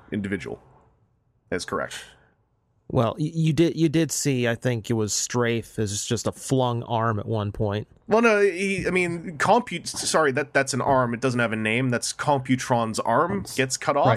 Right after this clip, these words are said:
Speaker 3: Right.
Speaker 1: and flies into orbit. And then I guess that when they picked up his body, they found it in orbit again.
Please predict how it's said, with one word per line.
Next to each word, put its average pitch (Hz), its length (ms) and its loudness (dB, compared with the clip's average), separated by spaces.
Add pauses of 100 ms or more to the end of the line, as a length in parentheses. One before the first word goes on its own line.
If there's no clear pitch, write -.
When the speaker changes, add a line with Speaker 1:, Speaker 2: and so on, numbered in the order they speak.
(180)
Speaker 3:
Right. - 100 -16
Speaker 1:
and 107 180 -4
flies 110 320 0
into 110 160 -4
orbit. 147 340 0 (1300)
And 120 160 2
then 113 120 2
I 113 60 0
guess 120 320 -2
that 117 200 -4
when 117 180 0
they 110 80 2
picked - 260 0
up 110 120 0
his 113 100 -2
body, 120 320 0
they 107 140 0
found 113 300 -2
it 110 80 -2
in 104 100 -2
orbit 160 340 -2
again. 196 320 -2